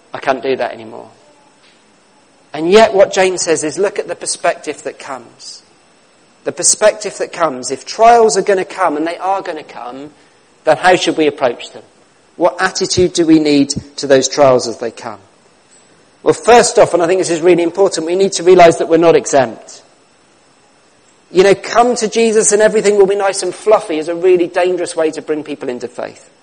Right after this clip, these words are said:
And actually not true. Blatantly not true. We saw that in the verses we saw earlier. As Christians, we're not exempt from what life will throw at us.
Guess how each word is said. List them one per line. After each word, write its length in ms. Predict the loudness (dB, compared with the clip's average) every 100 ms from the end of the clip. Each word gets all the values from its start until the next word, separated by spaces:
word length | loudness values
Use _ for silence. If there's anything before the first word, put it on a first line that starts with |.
| _ _ _ _ _ _ _ _ _ 0
And 100 | 0
actually 320 | 0 -4 -4
not 220 | -4 -8
true. 240 | -14 -18 -20 _
Blatantly 500 | -2 0 -2 -8 -10
not 220 | -8 -10
true. 320 | -10 -10 -8 -10
We 120 | -10
saw 240 | -2 2
that 100 | 2
in 80 | 0
the 60 | 0
verses 400 | 2 2 0 -6
we 80 | -6
saw 220 | -4 -2
earlier. 360 | -4 -6 -14 -20 _ _ _ _ _ _ _ _ -12
As 100 | 0
Christians, 420 | 2 4 2 4
we're 100 | 4
not 340 | 4 4 2
exempt 400 | 0 2 0 0
from 100 | -2
what 180 | -2 4
life 260 | 4 4 0
will 80 |
throw 280 | -2 0 0
at 80 | -2
us. 460 | -8 -12 -12 -14